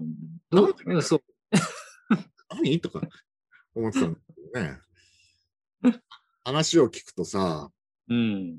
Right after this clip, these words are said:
Speaker 2: びっくりで、
Speaker 1: うん。
Speaker 2: なんだっけ、シドニーとアテネで、
Speaker 1: うん。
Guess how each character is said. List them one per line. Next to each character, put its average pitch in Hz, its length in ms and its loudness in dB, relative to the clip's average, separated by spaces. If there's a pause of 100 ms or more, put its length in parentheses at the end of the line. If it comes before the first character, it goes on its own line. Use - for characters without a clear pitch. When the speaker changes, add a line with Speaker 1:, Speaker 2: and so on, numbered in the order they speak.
(160)
Speaker 2:
び - 80 -20
っ - 20 -20 (100)
く 123 120 0
り 92 120 0
で、 87 300 -2 (600)
Speaker 1:
う 113 60 -4
ん。 95 360 -6 (360)
Speaker 2:
な 101 120 -6
ん 95 60 -4
だ 87 80 -4
っ - 80 -10 (120)
け、 67 240 -10 (120)
シ - 180 0
ド 208 140 8
ニ 156 120 4
ー 113 40 0
と 104 200 0
ア 131 60 2
テ 143 120 0
ネ 107 100 0
で、 76 260 -4 (600)
Speaker 1:
う 131 60 0
ん。 95 340 -2